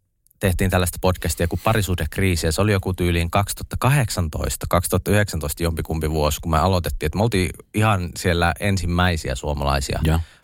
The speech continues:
Speaker 1: podcasteja, mut sitten me tehtiin sitä pari vuotta, ja sitten meistä tuntui, että nämä kriisit on kriiseilty.
Speaker 2: Joo.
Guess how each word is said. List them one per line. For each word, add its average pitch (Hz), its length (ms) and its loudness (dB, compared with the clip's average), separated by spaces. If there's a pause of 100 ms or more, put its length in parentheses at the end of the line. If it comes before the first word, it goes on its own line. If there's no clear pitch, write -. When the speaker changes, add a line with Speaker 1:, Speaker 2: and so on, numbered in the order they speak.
Speaker 1:
podcasteja, 82 680 2
mut 92 280 -2
sitten 95 300 2
me 87 60 2
tehtiin 87 260 0
sitä 78 160 0
pari 107 240 2
vuotta, 80 240 -4
ja 76 60 0
sitten 82 140 -8
meistä 73 160 -6
tuntui, 78 280 0
että 76 160 -2
nämä 80 160 4
kriisit 78 360 -2
on 76 80 -6
kriiseilty. 85 580 0 (260)
Speaker 2:
Joo. 90 200 4